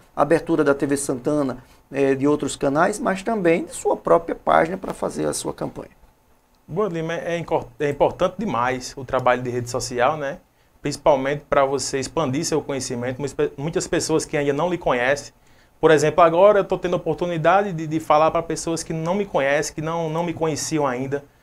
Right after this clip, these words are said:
Speaker 2: que não sabem meu jeito de ser, que não tinham ouvido minhas propostas. Tô fazendo um trabalho de rede social, lançando meus vídeos, lançando minhas propostas, sempre que posso, né? Porque eu não, não,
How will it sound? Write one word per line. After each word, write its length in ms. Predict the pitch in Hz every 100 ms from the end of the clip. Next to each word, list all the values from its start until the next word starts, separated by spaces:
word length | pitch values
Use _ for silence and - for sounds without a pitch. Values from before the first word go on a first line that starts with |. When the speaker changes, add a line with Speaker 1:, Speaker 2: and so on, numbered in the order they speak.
| _ _
Speaker 2:
que 80 | -
não 340 | 156 190 185
sabem 320 | 160 - 151 160
meu 100 | 139
jeito 220 | 143 143
de 80 | 135
ser, 260 | - 139
que 120 | 143
não 300 | 151 180 202
tinham 260 | 185 180 175
ouvido 260 | 147 156 156
minhas 180 | 147
propostas. 720 | 147 143 - 123 131 139 - - _ _
Tô 140 | - 202
fazendo 320 | 202 175 175
um 40 |
trabalho 380 | 170 160 139 151
de 80 | 147
rede 180 | 139 127
social, 480 | 139 - 123 131 143
lançando 340 | 123 139 139
meus 220 | 135 117
vídeos, 240 | 117 131 135
lançando 300 | 123 135 135
minhas 180 | 135
propostas, 640 | - 120 120 127 131 127 - _ _ _
sempre 320 | - - 147
que 80 | -
posso, 420 | 135 123 131 147
né? 100 | 135
Porque 140 | 139 143
eu 60 |
não, 100 | 135
não, 300 | 135 135 131